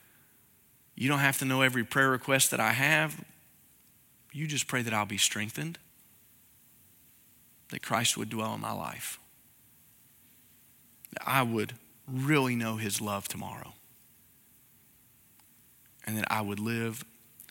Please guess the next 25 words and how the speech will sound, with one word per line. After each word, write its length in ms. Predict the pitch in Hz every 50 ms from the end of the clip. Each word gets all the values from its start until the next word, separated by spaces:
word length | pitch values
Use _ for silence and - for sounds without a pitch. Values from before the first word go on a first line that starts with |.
| - -
satisfied 1000 | - - - - - - 127 123 117 107 107 - - - 107 104 107 - 98 - 87
in 100 | - 104
the 80 | 98 98
fullness 640 | - - - - 120 110 104 101 98 101 101 - -
of 140 | - -
who 160 | - 113 107 95
God 260 | 98 - - - - - - -
is. 160 | - - - - - - - - - _ - - - - - - - - - - - - - - - - _ - - - - - - - - - - - - - - - -
When 140 | - 151 165
you're 80 | 165
done 220 | 147 165 170 175 175
with 140 | 170 165
me, 300 | 180 175 185 202 214 202 - - - - - - - - - _ - - - - - _ _ - - - - - - - - - -
pray 100 | - 160
for 160 | 160 - 160
somebody 380 | 151 - 165 160 160 156 151 143
else, 320 | 123 107 101 101 - -
the 60 | - 107
same 260 | - 117 117 113 113
thing. 240 | - 117 101 98 104 110 110 - - - - - _ _ _ _ _ _ _ _ _ _ _ - - - - - _ _ _ _ - _ _ - - - - _ -
And 100 | - -
before 260 | - - - 165 185 180
you 120 | 160 156
say 260 | 151 - - 147 143
amen, 600 | 139 131 127 120 110 95 92 92 92 98 107 127